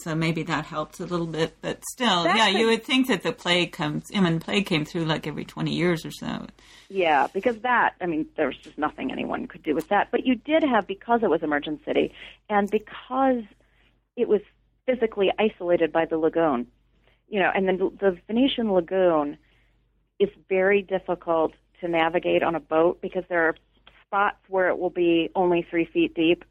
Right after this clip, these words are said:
Speaker 2: And so if you don't have the right chart, you can't, you can't just, you know, float up to Venice. Um, and so whenever there were times that somebody wanted to come and attack the Venetians,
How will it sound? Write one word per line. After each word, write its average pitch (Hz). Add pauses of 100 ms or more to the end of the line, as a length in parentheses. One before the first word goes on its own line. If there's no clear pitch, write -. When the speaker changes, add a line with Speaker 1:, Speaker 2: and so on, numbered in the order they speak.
Speaker 2:
And 165
so 175
if 160
you 190
don't 185
have 175
the 175
right 170
chart, 185 (480)
you 202
can't, - (320)
you 185
can't 190
just, 170 (1700)
you 151
know, 139 (140)
float 202
up -
to 175
Venice. 202 (300)
Um, 156 (360)
and 180
so 185
whenever 180
there 165
were 175
times 160 (220)
that 156 (440)
somebody 175
wanted 165
to -
come 170
and 156
attack 151
the 147
Venetians, 143